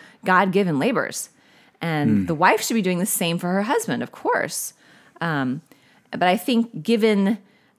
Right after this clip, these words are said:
Speaker 1: history, given our fallen paradigms about marriage, and, and just given how much we already talk about how women should want to help their husband be flourishing, that's kind of like a, a thing in some of these circles. You
Speaker 2: Right,
Speaker 1: know, like,
Speaker 2: right.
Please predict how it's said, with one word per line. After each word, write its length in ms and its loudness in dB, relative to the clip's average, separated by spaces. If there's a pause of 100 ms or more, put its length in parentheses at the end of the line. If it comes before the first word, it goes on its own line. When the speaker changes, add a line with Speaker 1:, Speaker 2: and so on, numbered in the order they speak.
(260)
Speaker 1:
history, 1000 -2
given 280 -4
our 200 0
fallen 560 0
paradigms 420 0
about 160 -2
marriage, 480 -4 (520)
and, 200 -4
and 160 2
just 180 0
given 300 2
how 280 2
much 380 0
we 280 -2
already 500 4
talk 320 0
about 340 0
how 140 -2
women 380 -2
should 240 -6
want 480 -4 (500)
to 180 -4
help 300 0
their 160 -2
husband 380 -2
be 80 -4
flourishing, 400 -8
that's 160 -8
kind 200 -6
of 140 -6
like 200 -4
a, 240 -6 (520)
a 80 -8
thing 300 0
in 80 -2
some 180 -2
of 80 -2
these 420 -4
circles. 640 -2
You 80 2
Speaker 2:
Right, 160 6
Speaker 1:
know, 40 4
like, 240 0
Speaker 2:
right. 420 -2